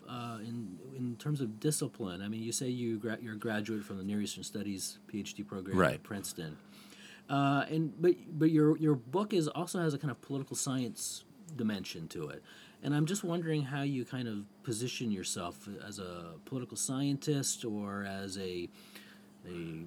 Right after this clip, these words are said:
Speaker 1: area studies specialist. I mean, I, I'll tell you, as a historian, I found your manuscript, uh, very accessible.
Speaker 2: Okay, thank you.
Speaker 1: Uh, even though I'm not a political scientist.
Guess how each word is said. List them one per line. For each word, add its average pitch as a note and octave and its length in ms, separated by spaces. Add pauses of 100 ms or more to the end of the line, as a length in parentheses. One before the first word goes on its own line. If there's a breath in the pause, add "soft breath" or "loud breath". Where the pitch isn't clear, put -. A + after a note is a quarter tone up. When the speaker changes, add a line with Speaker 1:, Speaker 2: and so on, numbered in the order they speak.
(100)
Speaker 1:
area A#2+ 300
studies B2 420
specialist. B2+ 560
I C3+ 80
mean, C3+ 140
I, C3+ 180
I'll D3+ 160
tell A3 220
you, A#2 480
as C3+ 160
a C3 60
historian, C3+ 640
I A2+ 100
found B2 680
your G#2+ 680
manuscript, A2 800 (100)
uh, G2 200
very A#2+ 260
accessible. G#2+ 640 (480)
Speaker 2:
Okay, A2+ 280
thank - 280
you. D2 120 (160)
Speaker 1:
Uh, C3 360
even E3+ 260
though D3+ 100
I'm C3+ 140
not D3 180
a - 20
political G2+ 400
scientist. D#2 720